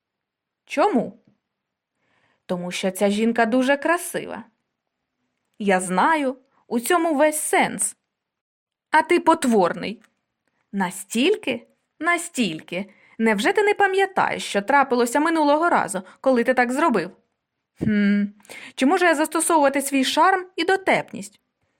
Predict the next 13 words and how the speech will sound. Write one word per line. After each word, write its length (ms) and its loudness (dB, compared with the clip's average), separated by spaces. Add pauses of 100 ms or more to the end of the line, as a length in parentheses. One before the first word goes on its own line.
(360)
<laughs> 800 -8
Як 260 2
для 140 2
тебе 240 2
це 140 0
було 240 2
смішно, 600 0
не 140 0
можеш. 600 0 (880)
Схоже, 380 -2
вона 240 0
мене 240 0
помітила. 640 -2